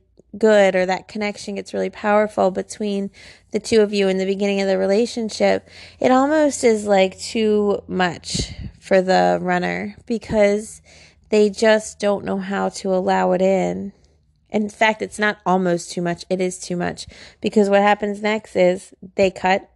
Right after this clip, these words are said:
and they run. Now, on the side of the chaser, it's like this relationship feels very alluring.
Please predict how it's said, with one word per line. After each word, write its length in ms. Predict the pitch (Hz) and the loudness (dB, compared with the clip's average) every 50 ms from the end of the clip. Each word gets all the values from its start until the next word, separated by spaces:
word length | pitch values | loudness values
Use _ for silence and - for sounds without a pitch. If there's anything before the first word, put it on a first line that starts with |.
| _ _ | _ _
and 180 | - 202 202 202 | -4 -2 -2 0
they 160 | 202 196 196 | 0 0 0
run. 420 | 196 220 226 214 202 190 196 202 - _ _ _ _ _ _ _ - - - - - - | 0 -2 -2 -2 -4 -6 -8 -12 -14 _ _ _ _ _ _ _ -20 -20 -20 -20 -18 -4
Now, 200 | - 233 226 220 | 0 0 2 2
on 160 | - 214 220 220 | 2 0 0 0
the 120 | 226 233 | 0 0
side 280 | 226 - 254 254 262 262 | 0 2 2 2 2 2
of 160 | 262 233 220 | 0 -2 -2
the 100 | 220 202 | -6 -6
chaser, 800 | - - 226 226 240 254 - - 233 202 190 185 185 190 - - - | -6 -4 -4 -2 -2 -4 -4 -2 0 0 2 0 0 -2 -4 -4 -2
it's 320 | 202 196 196 - - - | -4 -4 -4 -6 -10 -4
like 380 | - 202 190 190 196 196 - - _ _ _ _ _ _ _ | -2 2 2 2 0 -2 -6 -14 _ _ _ _ _ _ _
this 240 | 208 214 208 - - | -4 -4 -4 -4 -4
relationship 920 | 214 208 208 208 220 220 - - 233 220 214 208 - - 202 190 185 190 | -2 0 2 2 0 0 -2 -4 -6 -6 -6 -6 -2 0 2 2 0 0
feels 500 | - - - 202 190 190 190 196 196 - | -6 -6 -2 0 2 2 2 -2 -4 -4
very 560 | - 196 190 185 185 185 185 180 180 185 196 - _ _ _ _ _ _ _ _ _ _ _ _ - | -2 0 2 4 4 2 2 0 -2 -4 -6 -8 _ _ _ _ _ _ _ _ _ _ _ _ 2
alluring. 1040 | 190 190 190 190 185 185 190 190 196 202 208 208 208 214 214 208 208 214 220 220 | 2 4 4 4 4 4 4 4 4 4 2 2 0 -2 -2 -4 -6 -6 -10 -12